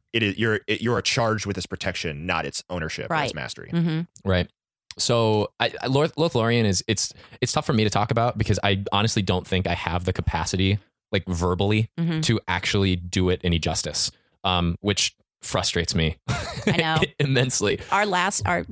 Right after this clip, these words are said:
Speaker 2: our fifth child, I got really close to naming, giving her the middle name Eleanor.
Speaker 3: Oh my
Speaker 2: Which is one
Speaker 3: gosh.
Speaker 2: of the flowers.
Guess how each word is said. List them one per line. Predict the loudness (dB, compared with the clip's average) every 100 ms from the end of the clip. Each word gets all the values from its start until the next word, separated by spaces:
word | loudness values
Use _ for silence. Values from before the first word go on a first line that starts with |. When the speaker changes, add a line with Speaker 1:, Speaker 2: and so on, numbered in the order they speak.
| -10 -4
Speaker 2:
our | -2 -2
fifth | -2 -2 0
child, | 0 0 0
I | -2 -6 -8
got | -2 -2 0
really | 0 2 2 0
close | -2 -2 0 -2 -6 _ _ -6
to | -2
naming, | -2 -2 -4 -6 _ -6
giving | -2 0
her | 0 0
the |
middle | 0 0 0
name | -2 -4 -4
Eleanor. | -2 0 0 -2 -6 -10 _ 0
Speaker 3:
Oh | 4 4
my | 4 2
Speaker 2:
Which | 2
is | 4
one | 4 4
Speaker 3:
gosh. | 2
Speaker 2:
of |
the | 2
flowers. | 0 0 2 2 0